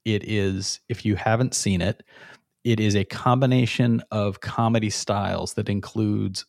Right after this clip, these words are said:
some visual gags, slapstick, and Airplane style pun humor. It has, one of my favorite recurring jokes is every time they're in an operating room,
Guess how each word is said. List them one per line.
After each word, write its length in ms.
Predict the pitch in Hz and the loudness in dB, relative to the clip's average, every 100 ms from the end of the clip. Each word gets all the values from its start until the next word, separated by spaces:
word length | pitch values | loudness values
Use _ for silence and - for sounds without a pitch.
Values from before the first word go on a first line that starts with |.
| - | -8
some 460 | - 113 98 92 90 _ | -4 0 0 -2 -6 _
visual 680 | 127 123 104 113 113 123 120 | -16 -10 0 2 2 2 0
gags, 580 | 110 107 104 98 98 - - | 0 0 0 0 -6 -8 -6
slapstick, 880 | - 110 101 - - 101 92 - _ _ _ _ _ - | -4 -2 -2 -4 -2 -2 -2 -10 _ _ _ _ _ -6
and 200 | 104 - - | -4 -4 2
Airplane 640 | 113 113 - 107 101 95 | 2 2 0 0 2 0
style 640 | - - 92 95 92 85 _ | -2 -2 0 2 0 -2 _
pun 300 | - - 101 | -6 0 0
humor. 420 | 90 78 - - - _ _ _ _ _ _ _ _ _ - - - - | 0 -4 -8 -16 -20 _ _ _ _ _ _ _ _ _ -20 -20 -10 0
It 260 | 110 101 | 0 0
has, 680 | - - 110 98 95 95 - - | -4 0 2 2 -2 -4 -6 -2
one 180 | 123 123 | 2 4
of 60 | |
my 140 | 113 98 | 6 2
favorite 420 | - 127 123 123 | 2 4 4 4
recurring 420 | 107 - 104 92 | 0 0 0 0
jokes 320 | 90 90 90 - | 0 -2 -2 -2
is 80 | |
every 180 | 101 101 | 0 0
time 300 | 98 101 98 | 0 0 2
they're 160 | 95 92 | 0 0
in 100 | 92 | 0
an 100 | 95 | 0
operating 540 | 101 107 120 107 101 | -2 0 2 2 2
room, 400 | 101 101 98 98 | 2 4 2 0